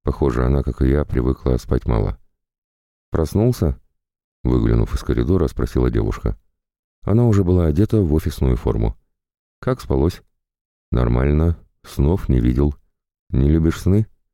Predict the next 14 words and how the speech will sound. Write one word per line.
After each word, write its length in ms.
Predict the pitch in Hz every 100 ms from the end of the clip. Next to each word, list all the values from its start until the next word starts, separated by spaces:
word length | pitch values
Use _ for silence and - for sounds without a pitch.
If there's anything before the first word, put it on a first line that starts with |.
| _ _ _ _ _
"Мне 320 | - 71 104
обычно 380 | 113 104 104 104
снятся 380 | 95 98 98 87
только 300 | 87 85 -
плохие. 580 | 78 71 - 85 60 - _ _ _ -
Как 180 | 65 -
понимаю, 500 | 67 71 78 82 76
ты 100 | 69
уже 220 | 69 65
собралась?" 520 | - 60 62 78 - _ _ _ _ _ _ _ _
"Сейчас 340 | 107 - 113 90
я 80 |
быстро 300 | 80 82 73
оденусь". 380 | 67 57 55 -